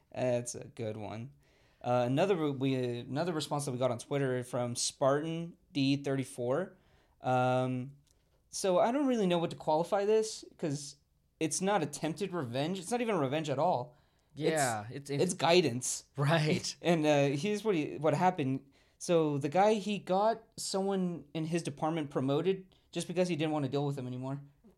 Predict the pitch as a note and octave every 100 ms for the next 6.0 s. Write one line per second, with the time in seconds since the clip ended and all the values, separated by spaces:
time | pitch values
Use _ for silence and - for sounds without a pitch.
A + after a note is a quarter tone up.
0 | _ _ _ _ - - D3+ E3+ D3+ C#3+
1 | G#3 A3+ G#3 D#3+ C3+ G#2+ G#2+ - _ _
2 | _ _ _ _ _ _ _ _ - D3
3 | G#3 G3 D#3 D3 D#3 D3+ C#3+ C#3+ C#3 -
4 | C3 C#3 C3+ B2+ B2+ - B2+ B2 A#2+ -
5 | - C3+ A#2+ A2+ A#2 A2 A#2+ G#2 G2+ -